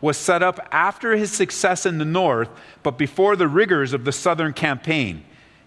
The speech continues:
Yet we may want to pause again before reading Second Kings three as a simple historical record. And over and over again, archaeology proves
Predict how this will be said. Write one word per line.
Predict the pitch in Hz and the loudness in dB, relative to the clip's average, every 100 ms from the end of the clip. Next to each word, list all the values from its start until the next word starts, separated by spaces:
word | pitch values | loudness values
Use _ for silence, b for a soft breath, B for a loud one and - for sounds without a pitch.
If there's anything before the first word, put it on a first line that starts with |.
| - | -2
Yet | 131 | -2
we | 143 139 | 0 0
may | 151 | 0
want | 175 190 | 2 0
to | |
pause | 180 - 175 165 | 0 2 2 2
again | 156 165 156 | -2 0 0
before | 139 - 147 | -2 0 0
reading | 135 151 156 | 2 0 -2
Second | 135 156 151 160 135 | -2 -4 -4 -6 -8
Kings | - 160 151 | -6 -6 -6
three | - 156 156 127 113 113 B B - | -10 -4 0 0 -2 -6 B B -4
as | 104 104 | -4 -2
a | 107 | -4
simple | 104 - - 139 143 - 156 151 151 B B | -4 -6 -4 -4 -4 -4 -2 0 -4 B B
historical | 113 107 - - 120 120 120 120 120 117 120 _ _ | -6 -6 -8 -4 -2 -2 -2 -4 -4 -4 -10 _ _
record. | 87 92 87 - 78 - - _ _ _ _ _ _ _ _ _ _ - | -10 -6 -6 -8 -18 -20 -20 _ _ _ _ _ _ _ _ _ _ -12
And | 104 | -4
over | 135 147 147 | -2 0 0
and | 139 | 0
over | 131 123 | 0 -2
again, | 107 104 | -2 -4
archaeology | 104 110 113 98 107 92 95 | -4 -6 -6 -4 -4 -6 -12
proves | - 113 104 95 - | -12 -8 -8 -8 -14